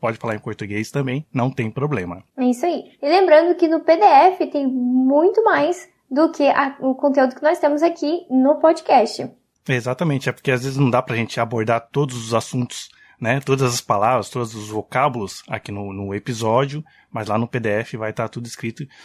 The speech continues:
Speaker 1: bem bonitinho, feito com muito carinho aí pela Nanda Sensei pra todos vocês.
Speaker 2: Sou desse.
Speaker 1: Muito bem, Nanda Sensei, estou ansioso aí pra saber o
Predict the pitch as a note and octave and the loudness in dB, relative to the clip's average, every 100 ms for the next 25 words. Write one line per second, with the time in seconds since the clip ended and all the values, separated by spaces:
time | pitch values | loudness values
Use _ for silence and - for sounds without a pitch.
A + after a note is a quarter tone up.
0 | _ A#2+ A2 C3+ D#3 D#3 C#3+ - D3+ - | _ -4 0 2 2 0 -2 -2 -4 -2
1 | D3 - C#3 A#2+ D3+ - F3 B2+ C3 B2 | -4 -2 -2 2 2 2 -2 0 -2 -4
2 | - B2+ A#2+ G2+ _ A#2+ A#2+ C3 - D3+ | -4 -2 -2 -6 _ -2 0 0 0 0
3 | C#3 B2+ C3 - - B2 B2+ C3 C#3 D#3 | 0 -2 -4 -6 -4 -2 0 0 2 0
4 | - G2+ F#2 - - C#4 C4 A3+ A3+ D#4 | 0 -6 -8 -12 0 2 4 2 2 4
5 | - - - - - - - - F3+ B3+ | 4 0 -10 -14 -16 -16 -16 -4 -2 0
6 | B3+ F#3 E3 A3+ G#3+ F#3 E3 - D3 - | -2 0 0 2 2 2 0 -2 -6 -6
7 | B2+ D3 - E3+ E3+ A3+ - G3 E3 F3+ | -8 -8 -6 -2 0 0 0 -4 -4 -4
8 | D#3+ D#3+ D#3+ - C3 A#2+ C#3+ | -4 -4 -8 -6 -8 -6 -6